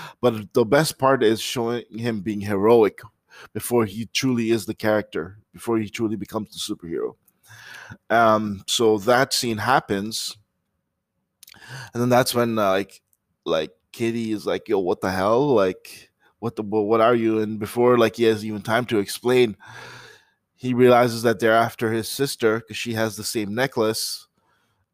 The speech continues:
and so he has to go, and then so he sees this postcard that he had been sent from her with an address on it, and so he has to go there to try to see if he can protect her. And then, like,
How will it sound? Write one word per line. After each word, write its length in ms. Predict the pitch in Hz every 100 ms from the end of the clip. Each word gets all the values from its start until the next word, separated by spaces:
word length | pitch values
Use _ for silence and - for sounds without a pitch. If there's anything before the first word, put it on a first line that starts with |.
| -
and 140 | 113
so 180 | 104 113
he 160 | 104 113
has 200 | 110 -
to 80 | 104
go, 420 | 110 110 110 - -
and 160 | 113
then 200 | 110 110
so 200 | 98 110
he 140 | 104 104
sees 280 | - 117 101
this 140 | 101
postcard 460 | - 117 - 113 101
that 180 | 98 -
he 100 | 104
had 160 | 98
been 140 | 101 92
sent 300 | - 117 -
from 180 | 101
her 360 | 92 101 104 110 _ _ _ _ _ -
with 100 | 107
an 80 | 110
address 380 | 113 117 113 -
on 180 | 90 90
it, 160 | 101 -
and 180 | 85 98
so 140 | 104
he 100 | 107
has 140 | 110 -
to 80 | 104
go 240 | 110 113
there 360 | 104 95 95 107 _ _ _ _ _ _ _ _ _ _ _ _ _ - - - 123 _
to 120 | 127
try 260 | 113 127 113
to 100 | 107
see 180 | - 120
if 80 | 104
he 60 |
can 120 | 101
protect 400 | 98 - 127 -
her. 240 | 113 101 120 - _ _ _ _ _ - - - - _
And 120 | 107 113
then, 300 | 120 123 123
like, 220 | 120